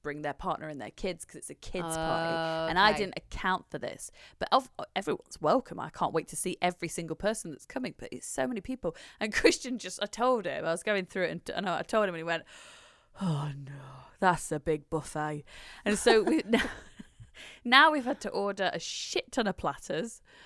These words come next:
Speaker 1: um, and then we've got, um, this, like, sound system to play music, and then, and then I suddenly thought, "Fuck, I have to buy plates and cutlery and cups
Speaker 2: Oh my
Speaker 1: and
Speaker 2: God.
Speaker 1: drinks, and then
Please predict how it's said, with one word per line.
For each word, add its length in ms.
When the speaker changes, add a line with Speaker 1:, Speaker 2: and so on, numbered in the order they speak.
Speaker 1:
um, 640
and 200
then 100
we've 220
got, 340
um, 640
this, 300
like, 200
sound 360
system 400
to 100
play 220
music, 600
and 160
then, 240
and 140
then 140
I 80
suddenly 260
thought, 380
"Fuck, 240
I 100
have 120
to 80
buy 180
plates 500
and 140
cutlery 420
and 140
cups 580
Speaker 2:
Oh 40
my 80
Speaker 1:
and 220
Speaker 2:
God. 300
Speaker 1:
drinks, 720
and 240
then 280